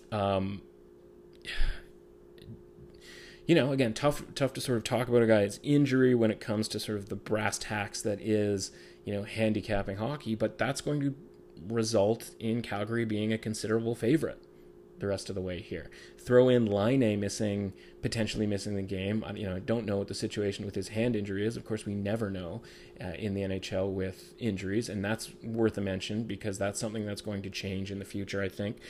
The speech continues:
as sports betting becomes more and more prevalent. But that's another, another topic for another day. So,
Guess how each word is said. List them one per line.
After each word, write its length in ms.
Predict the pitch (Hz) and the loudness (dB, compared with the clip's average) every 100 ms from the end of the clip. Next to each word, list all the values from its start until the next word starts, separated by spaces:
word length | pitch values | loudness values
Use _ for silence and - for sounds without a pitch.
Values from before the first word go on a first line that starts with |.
| - - - - | -14 -14 -16 0
as 280 | 131 123 120 | 4 4 2
sports 340 | - 127 120 | 0 0 2
betting 260 | 120 113 110 | 2 2 2
becomes 380 | 107 113 104 101 | -2 -2 -4 -2
more 120 | 98 | -2
and 80 | 98 | -2
more 120 | 92 | 0
prevalent. 360 | 147 135 95 - - - - - - - - - | 4 4 2 -6 -20 -20 -20 -20 -20 -18 -18 -8
But 80 | 113 | 0
that's 200 | 107 104 | 2 2
another, 400 | 107 107 98 95 - | 0 4 4 2 -2
another 240 | 113 101 | 0 0
topic 300 | 98 98 98 | 0 0 -2
for 100 | 107 | -2
another 220 | 95 92 92 | -2 -2 4
day. 280 | 123 127 - - - - - | 4 4 -4 -18 -18 -16 -4
So, 640 | - - 139 135 131 131 | -2 6 8 10 8 4